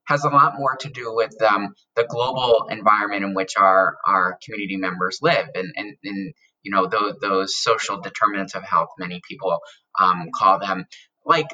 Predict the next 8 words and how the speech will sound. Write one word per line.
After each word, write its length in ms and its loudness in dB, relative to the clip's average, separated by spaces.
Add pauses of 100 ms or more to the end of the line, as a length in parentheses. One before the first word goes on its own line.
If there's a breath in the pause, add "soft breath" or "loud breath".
like 180 2 (220)
housing 540 -2
and 240 -10
food 420 0
and 100 -2
employment, 760 -2 (460 soft breath)
uh, 280 6 (140)
and, 340 -6